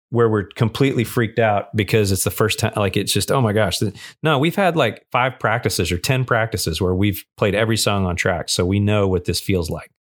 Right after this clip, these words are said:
Um, and we got the technology down and we can, you know, we can modify along the way and stuff like that. And then the third thing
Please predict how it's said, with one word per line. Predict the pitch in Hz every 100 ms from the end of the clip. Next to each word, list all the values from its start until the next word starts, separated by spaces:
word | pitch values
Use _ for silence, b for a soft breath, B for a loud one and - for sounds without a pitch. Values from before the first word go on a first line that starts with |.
| _ _ _ _ -
Um, | 127 123 117
and | 117
we | 127
got | 131
the | 107
technology | 135 117 117 120 110 98
down | 87 87 82 82
and | 85
we | 87
can, | 90 90
you | 110
know, | 104 95
we | 92 101
can | 92 87 92
modify | 104 107 107 - 101 95
along | 95 98 98 101
the | 90
way | 92 87
and | 80
stuff | - -
like | -
that. | - 131 -
And | 127
then | 147 156
the |
third | - - 220 202 -
thing | 98 85 92